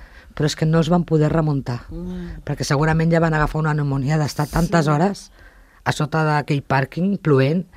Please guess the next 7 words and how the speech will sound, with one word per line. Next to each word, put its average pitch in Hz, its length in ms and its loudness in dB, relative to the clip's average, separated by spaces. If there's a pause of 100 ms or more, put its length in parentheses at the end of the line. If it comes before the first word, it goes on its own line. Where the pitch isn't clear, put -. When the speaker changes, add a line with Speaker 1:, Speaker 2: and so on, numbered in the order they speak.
(280)
Speaker 1:
amb 143 140 -2
una 143 120 0
caixa 135 280 -4
de 117 100 -6
pizza. 131 500 -8
O - 680 -16
sigui, 127 320 -6